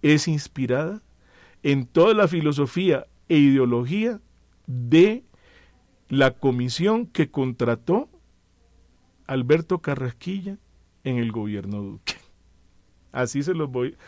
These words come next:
se los digo clarísimo, y en lo que dice la O C D, pero sin embargo tiene su propio sello, porque desde luego va dirigido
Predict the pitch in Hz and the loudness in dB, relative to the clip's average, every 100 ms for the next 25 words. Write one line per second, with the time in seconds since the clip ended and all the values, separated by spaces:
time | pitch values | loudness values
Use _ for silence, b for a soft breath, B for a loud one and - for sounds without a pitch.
0 | B - - 135 123 120 135 151 - 147 | B -10 -6 -2 -2 -2 -4 -6 -4 -4
1 | 151 180 - 185 233 - _ B B B | -4 -4 -4 -4 -6 -10 _ B B B
2 | B - 175 190 202 175 147 - 127 120 | B 2 4 4 4 0 0 0 2 2
3 | 127 143 151 120 113 113 107 151 131 151 | 0 -4 -4 0 0 -2 -4 -4 -2 -2
4 | 113 _ _ - 151 131 127 156 151 165 | -4 _ _ 2 4 2 0 -2 -2 -2
5 | 147 127 123 151 - 123 104 101 120 107 | 0 0 -2 -6 -4 -4 -4 -6 -10 -10
6 | 113 - 127 - 170 147 - _ _ _ | -10 -8 -8 -6 -8 -8 -18 _ _ _
7 | _ _ _ B B B B - 143 131 | _ _ _ B B B B -2 -2 0
8 | 131 131 135 143 156 156 123 123 - _ | 0 0 0 -2 -2 0 -2 -4 -14 _
9 | - 117 120 117 117 135 139 143 117 123 | -14 -4 0 0 -2 -4 -4 -4 -2 -4